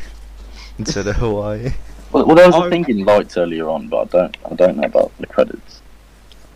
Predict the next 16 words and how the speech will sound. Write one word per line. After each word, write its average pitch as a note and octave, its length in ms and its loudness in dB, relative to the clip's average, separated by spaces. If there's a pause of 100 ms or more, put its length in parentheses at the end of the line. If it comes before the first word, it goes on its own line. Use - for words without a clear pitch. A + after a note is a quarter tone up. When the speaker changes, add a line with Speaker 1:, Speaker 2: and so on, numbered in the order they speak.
(160)
Speaker 3:
I D#3+ 120 -2
was F3 160 -6
scared G2 380 -4
the G#2 80 -6
ending, G2+ 360 -10
right, D#2 300 -12 (280)
was A2+ 120 -14
gonna A#2 180 -6
end A2 140 -6
like G#2 120 -8
The G#2 60 -16
Matrix, G#2 540 -12
where F2+ 340 -8
it F2+ 60 -12
was F#2+ 100 -14
just, - 240 -16